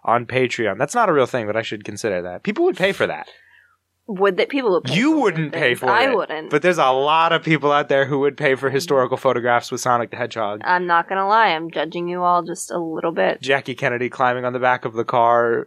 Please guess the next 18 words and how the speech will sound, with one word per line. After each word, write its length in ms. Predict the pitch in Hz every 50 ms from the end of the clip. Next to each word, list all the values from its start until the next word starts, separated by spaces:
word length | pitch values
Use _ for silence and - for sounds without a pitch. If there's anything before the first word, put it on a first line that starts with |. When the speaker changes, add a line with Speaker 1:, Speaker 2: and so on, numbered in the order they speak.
| - - 110
Speaker 1:
her 160 | 131 131 110
husband 400 | 104 135 131 113 107 131 120 117
just 180 | 120 117 -
murdered 380 | 131 123 123 123 123 120 123 117
in 140 | 120 117 113
front 240 | - - 131 127 123
of 100 | 113 107
her, 140 | 123 123 120
but 160 | 113 127 117
it's 160 | 120 - - -
Sonic 340 | - 117 113 120 123 -
the 100 | - 123
<laughs> 480 | 110 - 143 147 - - - - - -
Hedgehog 460 | 190 160 - - 185 156 156 160 - - _ _ _ - - - - - 175 -
in 100 | 135 131
a 80 | 127
pink 280 | 123 - 135 117 117 -
sweater. 520 | - - 117 113 107 101 104 107 113 113